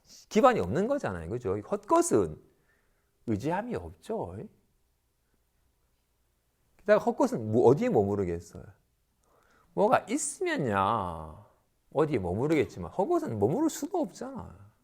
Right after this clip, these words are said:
느끼는 자도 느끼는 바도 진실로 없다. 이걸 확실히 알아서 허망한 생각을 움직이지 않는 것이 곧 보리를 증득하는 것이다.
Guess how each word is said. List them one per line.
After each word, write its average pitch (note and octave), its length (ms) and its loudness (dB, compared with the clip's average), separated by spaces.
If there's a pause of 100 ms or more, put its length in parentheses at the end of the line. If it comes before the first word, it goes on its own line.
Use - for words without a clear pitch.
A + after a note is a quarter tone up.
(2500)
느끼는 A#2+ 580 -4
자도 G#2+ 480 -2
느끼는 A#2+ 400 -10
바도 B2 760 -8 (120)
진실로 A#3+ 520 -10
없다. F3+ 480 -12 (2250)
이걸 C3+ 280 -4 (200)
확실히 - 680 -10
알아서 E2+ 680 -6 (560)
허망한 F#3 420 0
생각을 E3+ 340 -2
움직이지 D#3+ 420 -4
않는 A2+ 380 -4
것이 A3 340 4
곧 A3 360 8 (300)
보리를 A#2+ 400 2
증득하는 F2+ 600 -8
것이다. F2+ 380 -18